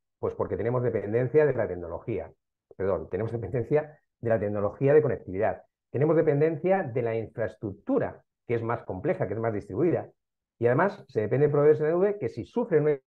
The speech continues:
interrupción, pues pueden tener un efecto dominó, y lo cual esa gestión de datos y copias de seguridad debe ser meticulosa. No podemos permitirnos el lujo de dejar todo en manos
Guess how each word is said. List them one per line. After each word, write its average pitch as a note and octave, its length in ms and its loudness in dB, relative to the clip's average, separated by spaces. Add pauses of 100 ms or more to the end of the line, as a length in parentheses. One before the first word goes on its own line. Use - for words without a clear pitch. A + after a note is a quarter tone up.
(120)
interrupción, E3+ 640 2 (280)
pues A2+ 160 -2
pueden D3+ 320 2
tener D3 260 2
un C#3+ 80 0
efecto D3+ 280 -2
dominó, F3 440 -2 (260)
y A#2 140 -4 (120)
lo B2 200 2
cual E3+ 300 4
esa C#3+ 220 -2
gestión G3+ 680 2 (200)
de D#3+ 140 4
datos F#3 480 0 (480)
y C3 100 -2
copias D#3 340 6
de D3 100 4
seguridad D#3 400 2 (240)
debe D3+ 220 2
ser F#3+ 440 -2 (200)
meticulosa. A2 880 -2
No G2+ 180 -4
podemos C3 480 2 (320)
permitirnos A#2 640 2
el C3+ 120 -4
lujo C#3+ 500 0
de A#2+ 500 -2
dejar C#3 460 -2
todo D3+ 360 6
en A2+ 120 -4
manos B2+ 420 -2